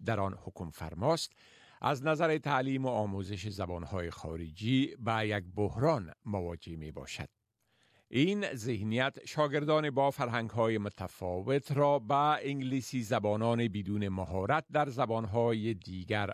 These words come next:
مبدل ساخته و از جانب دیگر انگلیسی زبانان بومی خود در آموزش یک زبان دومی در مکاتب با مشکلات فراوان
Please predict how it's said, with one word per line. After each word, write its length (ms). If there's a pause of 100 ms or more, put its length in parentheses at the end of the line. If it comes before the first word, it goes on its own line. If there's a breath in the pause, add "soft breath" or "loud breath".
مبدل 560
ساخته 460 (540 soft breath)
و 120
از 340
جانب 380
دیگر 580
انگلیسی 540
زبانان 1000
بومی 580
خود 360 (440 soft breath)
در 140
آموزش 680
یک 280
زبان 480
دومی 560
در 160
مکاتب 560 (140)
با 280
مشکلات 800
فراوان 720